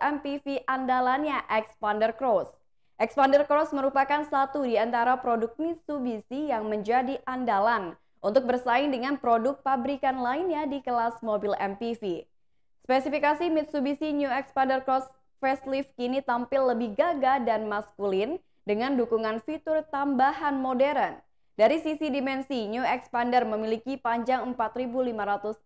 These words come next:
milimeter, lebar seribu delapan ratus milimeter, wheelbase seribu tujuh ratus lima puluh milimeter, serta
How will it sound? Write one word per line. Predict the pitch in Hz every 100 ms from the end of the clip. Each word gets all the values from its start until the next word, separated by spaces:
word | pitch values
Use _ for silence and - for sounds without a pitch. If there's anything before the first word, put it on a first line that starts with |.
| 214
milimeter, | 208 - 208 302 311 _ -
lebar | 202 240 269
seribu | 240 240
delapan | 285 240 240 247
ratus | 247 254 254 -
milimeter, | 285 247 214 190
wheelbase | 196 254 247 - -
seribu | 247 226 214
tujuh | 220 220 208
ratus | 202 196 214 -
lima | 330 294 240 240
puluh | 214 208
milimeter, | 202 202 202 277 320 _ _
serta | 262 247 285